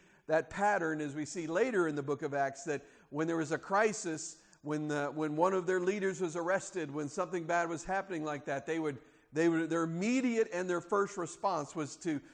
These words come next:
"Let's get together because we've gotta pray." Well, there's a lesson right there for us. Uh, you know, uh, how, how many times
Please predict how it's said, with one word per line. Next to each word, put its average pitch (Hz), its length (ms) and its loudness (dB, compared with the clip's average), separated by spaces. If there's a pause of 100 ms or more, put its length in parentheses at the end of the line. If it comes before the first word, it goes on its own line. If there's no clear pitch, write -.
(160)
"Let's 143 220 -4
get 185 180 4
together 185 440 4
because 156 340 -2
we've 139 200 -2
gotta 135 180 0
pray." 135 300 -2 (640)
Well, 160 120 0
there's 170 200 2
a 170 60 2
lesson 165 340 0
right 147 200 -2
there 196 180 4
for 120 340 -2
us. - 300 -12 (400)
Uh, 131 340 -2
you 156 140 -2
know, 143 300 -4
uh, 127 240 -4
how, 175 180 -2
how 165 120 0
many 175 180 2
times 165 520 0